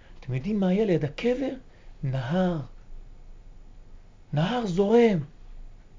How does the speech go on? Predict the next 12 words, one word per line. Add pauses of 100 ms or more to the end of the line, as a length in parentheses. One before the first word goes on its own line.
(420)
אז
אחד
התלמידים
בא,
אומר
לו, (420)
"רבי, (1120)
נחל." (1200)
אומר
לו,
"כן,
נחל."